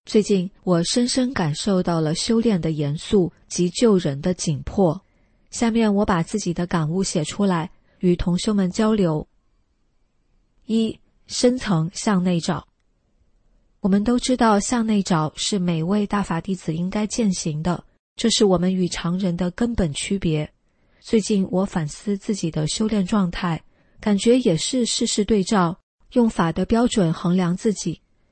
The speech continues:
也在注意自己的一思一念，甚至突然冒出来的不正确念头，我几乎都能抓住它，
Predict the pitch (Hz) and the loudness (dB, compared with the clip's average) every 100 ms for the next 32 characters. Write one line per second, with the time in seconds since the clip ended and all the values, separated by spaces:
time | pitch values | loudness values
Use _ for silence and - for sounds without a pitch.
0 | _ - 185 220 202 190 233 214 196 190 | _ 0 2 4 2 2 0 0 0 0
1 | 226 196 165 160 160 190 180 - 214 208 | -2 0 -2 -2 -2 -2 -4 -4 -4 -2
2 | 156 170 196 165 196 _ _ _ _ - | -2 0 0 0 -4 _ _ _ _ -4
3 | 285 277 247 - 262 196 208 247 220 - | 0 2 2 0 2 2 2 0 0 0
4 | 190 165 185 180 190 254 226 - 202 233 | 0 2 0 -2 -2 0 0 0 -2 0
5 | 226 190 170 160 - _ - 175 175 196 | -2 0 0 -2 -4 _ -4 -2 0 0
6 | 196 202 196 208 196 165 175 220 220 214 | 2 2 2 2 2 0 0 0 0 -2
7 | 180 - 185 190 | -4 -4 -4 -4